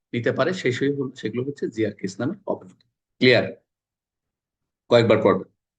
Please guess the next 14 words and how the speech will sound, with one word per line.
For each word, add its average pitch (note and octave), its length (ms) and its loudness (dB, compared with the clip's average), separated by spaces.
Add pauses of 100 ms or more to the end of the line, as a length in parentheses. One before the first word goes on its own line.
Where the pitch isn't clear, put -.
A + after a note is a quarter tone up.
(160)
এখন A#2+ 240 4
লিখেছি B2+ 360 2
দেখেন, A2 220 0 (360)
এখন C#3 240 2 (100)
মোটামুটি, D3 360 4
মোটামুটি B2+ 320 0
সংজ্ঞায় A#2+ 340 -2
আসছে। - 220 -10 (640)
আপনার A#2 200 -4
যেটা C3+ 220 4
ভালো G#2+ 180 4
লাগে F#2+ 260 2
ওভাবে G2+ 260 0
নিবেন। G2+ 240 -6